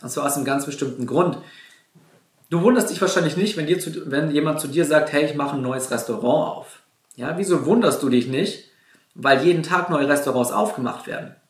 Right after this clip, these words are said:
Aber eigentlich müsste es doch total unlogisch sein, weil es ja Millionen von Restaurants auf der Welt schon gibt. Das heißt, der Markt ist doch eigentlich gesättigt. So, was ist der Unterschied?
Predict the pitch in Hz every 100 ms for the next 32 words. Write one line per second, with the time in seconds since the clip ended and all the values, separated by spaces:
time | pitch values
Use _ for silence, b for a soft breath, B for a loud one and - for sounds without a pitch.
0 | B B B 139 147 196 214 185 190 202
1 | 170 - - 131 131 117 - 214 151 123
2 | 117 104 - 113 123 196 B B 147 151
3 | 151 143 131 127 160 175 - 127 127 -
4 | 110 123 123 - - 110 110 - 107 156
5 | 156 - _ _ _ _ - - 139 151
6 | 127 117 135 - 135 127 - 120 135 127
7 | 123 107 151 - - - _ _ _ _
8 | _ 117 120 123 160 165 - 180 170 -
9 | 107 -